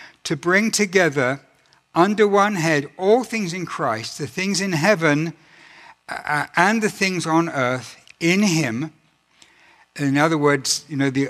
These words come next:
the, the old will be gone, every, everything will be in Christ. And the prayer in verse eighteen that he prays, "The eyes of your heart will be enlightened,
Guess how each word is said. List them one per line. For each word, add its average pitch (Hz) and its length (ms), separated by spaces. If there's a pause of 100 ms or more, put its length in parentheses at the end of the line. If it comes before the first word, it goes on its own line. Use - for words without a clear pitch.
the, 139 260
the 135 100
old 196 360
will 180 120
be 165 140
gone, 151 460 (140)
every, 156 280 (140)
everything 185 460
will 165 100
be 151 260
in 143 100
Christ. 131 560 (460)
And 143 360 (160)
the 135 100
prayer 202 380
in 175 160
verse 160 340
eighteen 156 520
that 143 360
he 156 80
prays, 208 420
"The - 120
eyes 196 320
of 196 100
your 196 140
heart 160 320
will 147 80
be 143 160
enlightened, 139 760